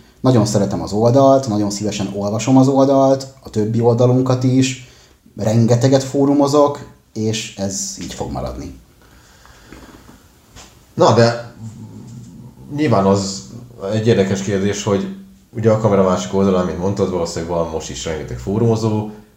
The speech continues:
Speaker 2: de mégiscsak te ülsz a kamera ezen a oldalán,
Speaker 1: Igen.
Speaker 2: <laughs> hogy, ö, hogy azért, hogy te a fórumozóból lettél itt egy szerkesztő, az, ö, az sem volt okvetlen véletlen.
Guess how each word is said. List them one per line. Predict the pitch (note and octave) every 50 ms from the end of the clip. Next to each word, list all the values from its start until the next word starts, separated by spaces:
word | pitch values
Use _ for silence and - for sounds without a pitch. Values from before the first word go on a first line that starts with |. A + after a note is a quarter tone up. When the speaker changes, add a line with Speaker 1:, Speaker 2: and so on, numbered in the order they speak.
| _ -
Speaker 2:
de | - G2+
mégiscsak | G2+ G#2 F#2+ - F#2+ F#2 -
te | - -
ülsz | - -
a | -
kamera | - F2 D#2+ - D#2+
ezen | E2+ E2 E2 D#2
a | D2 D#2 D2+ - - -
oldalán, | - F2 F2 F2+ F2+ F#2+ G2+ G#2+ A2 A#2+ A#2+ A#2+ -
Speaker 1:
Igen. | - - G#2 G2 G2+ - -
Speaker 2:
<laughs> | - -
hogy, | - A2+ G#2 G2 G2 G#2
ö, | G#2 G2+ G#2 G#2 G2+ G#2 - - - - - - _ _
hogy | _ - G#2 G2+
azért, | A2 G#2 G#2+ G#2+ G#2
hogy | G#2 G#2 G2 -
te | - A2+ G#2
a | G2+
fórumozóból | G#2 - B2+ B2 A2+ G2 F#2 F2+ F#2 F2+ F2 F2+ F2+
lettél | F2+ G2 G2 F#2+ F#2+ - F#2 F2+ E2+ E2+
itt | D#2+ - - -
egy | F2+ E2 D#2+ D#2 - D#2 D#2 D2+
szerkesztő, | - - F2 E2+ - - A#2 - - - B2 B2 B2 B2 - - - - - - - -
az, | - G2 G2 G2 F#2+ F#2+ G2
ö, | F#2+ F#2+ F#2+ F#2+ F#2+ F#2+ F#2+ F#2+ G2 F#2+ - - - - - - - - - - - - - - - - - - - - -
az | A#2+ A#2+
sem | - - B2+ G#2+
volt | F#2+ F#2 F2+
okvetlen | - - E2+ D#2+ - - D2+ C#2+
véletlen. | D2+ D2+ D2 - - - - - - - - - -